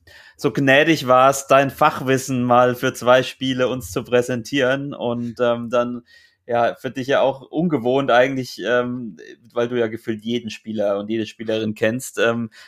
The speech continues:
dann mal da ein Spiel auseinanderzunehmen von Akteuren, die dir gänzlich <laughs> unbekannt sind. Ähm, hat auf jeden Fall viel Spaß gemacht und, ähm, ja, ich werd's mal verlinken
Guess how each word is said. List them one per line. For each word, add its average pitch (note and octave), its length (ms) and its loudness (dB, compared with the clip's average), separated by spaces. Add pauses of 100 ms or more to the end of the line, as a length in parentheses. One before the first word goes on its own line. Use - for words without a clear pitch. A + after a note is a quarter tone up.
dann B2 160 2
mal B2 280 8
da B2 160 6
ein B2 120 2
Spiel C#3+ 200 0
auseinanderzunehmen C3+ 760 0
von C3+ 140 -8
Akteuren, C3+ 380 0
die C3 120 -4
dir C3 120 -2
gänzlich - 380 -4
<laughs> - 0 -
unbekannt C3+ 520 0
sind. B2+ 300 -4 (380)
Ähm, B2+ 480 0
hat C#3 140 0
auf B2+ 100 0
jeden B2+ 140 -6
Fall A#2+ 140 -6
viel B2 80 -16
Spaß A#2+ 300 -2
gemacht G#2+ 440 -6
und, A2 420 -10
ähm, A2 420 -8 (1040)
ja, A2 380 2 (800)
ich - 140 -20
werd's A#2+ 200 0
mal C3 100 0
verlinken A2 640 -4